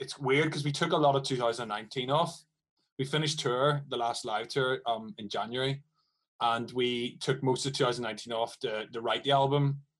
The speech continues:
and so we'd really finished the writing phase, and we're just about to start tour in March, and then we were off again for another year. But then in many respects, again, we were, we were strangely, the streams and, and, and rethinking everything for that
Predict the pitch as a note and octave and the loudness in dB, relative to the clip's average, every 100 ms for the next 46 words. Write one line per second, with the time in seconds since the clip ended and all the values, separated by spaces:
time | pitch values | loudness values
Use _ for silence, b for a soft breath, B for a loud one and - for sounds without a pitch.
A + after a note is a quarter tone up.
0 | - A#2 A#2 C3+ B2+ B2 B2+ B2+ - - | -6 -4 -2 0 2 2 2 0 -4 -8
1 | B2+ B2+ C3+ B2+ A2+ A2 B2+ C3+ C3+ C3+ | -4 -2 -2 -2 0 0 -2 0 4 4
2 | C#3 - - _ - A2 G#2+ A2 - A2 | 2 -2 -8 _ -8 -6 -6 -6 -4 -4
3 | G#2+ - A2 G#2 A2+ A2+ A2 G#2+ A2+ - | -4 -4 -4 -4 -4 -2 0 0 0 0
4 | - - A2 G#2+ A2 A2 A2 A2 G#2+ G#2 | -6 -8 -8 -6 -4 -4 -4 -6 -6 -8
5 | G#2 G#2 G#2+ A#2+ B2 C3+ C#3 B B - | -8 -8 -4 -4 0 -2 -4 B B -2
6 | C#3 C#3 C#3 C#3 D3 D3+ D3+ C#3+ - - | 0 4 4 4 4 2 2 0 -2 -10
7 | A#2+ A#2+ A#2+ B2 B2 B2 B2 B2 - - | -8 -4 -2 -2 -2 -2 -2 -4 -4 -2
8 | C3+ C3 C3+ C3 - b b b - - | 0 0 2 2 2 b b b -8 -6
9 | - C#3 C#3 D#3 C#3+ - - - B2 A#2 | 0 4 4 4 2 0 -4 -2 -4 -2
10 | A#2+ A#2 A#2 A2+ A#2+ A#2+ B2+ G#2+ B2 B2+ | -8 -4 -4 -2 -4 -4 -4 -6 -4 -2
11 | C3 B2 - A2+ A#2+ - | -2 -4 -2 2 2 2